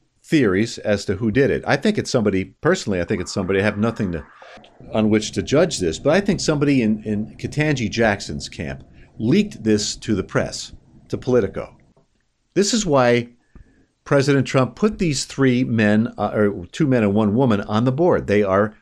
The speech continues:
pro-life jurists because they know that Roe versus Wade is bad law. It's unconstitutional, and it's been so since nineteen seventy-three. But this majority opinion, again, was written by Justice Alito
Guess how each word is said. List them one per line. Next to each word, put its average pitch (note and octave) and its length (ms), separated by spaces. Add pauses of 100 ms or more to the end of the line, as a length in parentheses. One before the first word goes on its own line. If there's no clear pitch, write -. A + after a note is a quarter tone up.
(120)
pro-life C#3+ 720 (920)
jurists - 720 (100)
because B2+ 340
they B2+ 160
know B2 520 (1040)
that B2 160
Roe A#2+ 180
versus G#2+ 340
Wade F#2 300
is A2+ 300
bad G2 400
law. C#3 420 (720)
It's - 120
unconstitutional, E3+ 1040 (180)
and C3+ 80
it's C3+ 140
been A3+ 240
so B2+ 180
since A#2 260
nineteen F#3 440
seventy-three. C3+ 880 (1080)
But D3 100
this G3+ 160
majority D#3+ 460
opinion, D3+ 500
again, C3 220
was G#2+ 180
written C#3 160
by A2+ 140
Justice A2+ 420
Alito G2+ 480